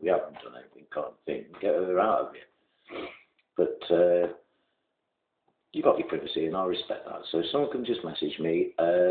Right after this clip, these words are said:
let me know how I go about this, and then I can just give you, I'll just get a taxi up there, drop it off or something, you know, nearest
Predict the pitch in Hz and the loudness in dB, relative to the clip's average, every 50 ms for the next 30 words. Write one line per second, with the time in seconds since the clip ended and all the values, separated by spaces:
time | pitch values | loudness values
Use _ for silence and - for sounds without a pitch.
0 | - - 85 98 107 - 90 98 90 87 90 85 90 87 87 87 87 85 87 82 | 2 4 6 6 6 6 6 2 0 0 0 0 2 2 2 2 2 2 2 0
1 | 80 78 80 78 78 78 76 - - 73 73 - - - 76 80 80 82 82 85 | 0 0 -2 -4 -4 -4 -6 -8 -8 -10 -10 -10 -10 -10 -10 -10 -10 -10 -12 -12
2 | 82 - - 76 80 - - - 80 80 - 73 76 78 80 69 67 69 76 - | -12 -12 -14 -14 -14 -14 -10 -6 -6 -6 -4 -4 -6 -6 -6 -8 -6 -6 -8 -8
3 | - - - - - - - - - - - - - - - - - 76 - 85 | -8 -10 -8 -8 -8 -8 -8 -10 -12 -12 -12 -8 -6 -6 -6 -6 -4 -4 -2 -2
4 | 80 73 - 76 76 - - - - - - - _ - - - - - 76 80 | -4 -4 -6 -8 -8 -8 -8 -8 -8 -8 -8 -10 _ -18 -16 -14 -14 -12 -12 -12
5 | - - _ _ _ 78 78 71 69 76 78 73 73 - _ - 78 85 87 82 | -14 -16 _ _ _ -8 -8 -6 -6 -6 -8 -8 -10 -12 _ -4 -2 0 0 0
6 | 85 85 80 - | 0 -2 -4 -6